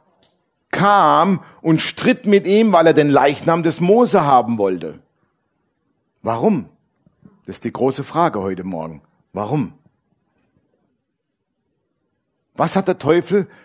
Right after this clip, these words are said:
mit dem Leichnam des Mose vor? Er bekam ihn nicht, so viel steht fest. Da wagte auch er nicht, über ihn ein Verdammungsurteil zu fällen, sondern sprach, „Der Herr strafe dich.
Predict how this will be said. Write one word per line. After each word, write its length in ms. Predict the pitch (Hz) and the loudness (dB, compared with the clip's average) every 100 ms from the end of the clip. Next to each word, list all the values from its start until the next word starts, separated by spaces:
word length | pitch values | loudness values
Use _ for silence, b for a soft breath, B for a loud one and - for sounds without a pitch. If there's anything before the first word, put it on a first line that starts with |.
| b | b
mit 160 | 131 | -2
dem 200 | 139 135 - _ _ | 0 0 -4 _ _
Leichnam 500 | 117 127 - 139 151 | -2 0 -2 -2 -2
des 160 | 147 147 | -4 -4
Mose 340 | 170 208 160 | -2 -2 -4
vor? 300 | - 104 82 - _ | -8 -10 -10 -16 _
Er 100 | - | -8
bekam 440 | 107 - 233 196 165 | -4 -2 2 2 2
ihn 100 | 117 | -2
nicht, 280 | 98 - | -6 -12
so 140 | - 120 | -12 -8
viel 140 | 135 | -8
steht 240 | - 147 - | -6 -6 -2
fest. 400 | 156 - - _ _ _ _ _ _ _ _ _ _ | -2 -2 -12 _ _ _ _ _ _ _ _ _ _
Da 140 | 123 | 2
wagte 340 | 165 190 - | 2 2 2
auch 300 | 175 175 - - _ _ _ - | 4 4 0 -10 _ _ _ 0
er 160 | 185 | 2
nicht, 220 | 208 185 - | 4 2 2
über 160 | 156 | 2
ihn 140 | 165 156 | 4 2
ein 160 | 151 | 0
Verdammungsurteil 880 | 143 127 156 202 185 180 151 135 131 | 0 0 2 2 -2 -2 -2 0 -2
zu 100 | 131 | -2
fällen, 320 | 127 139 165 | -2 0 0
sondern 300 | 175 135 135 | -2 -2 -2
sprach, 320 | 131 120 127 120 | -2 0 -2 0
„Der 120 | 110 | -4
Herr 120 | 135 | -4
strafe 460 | - - 151 147 87 | -8 -8 -8 -8 -12
dich. 280 | 82 - | -16 -18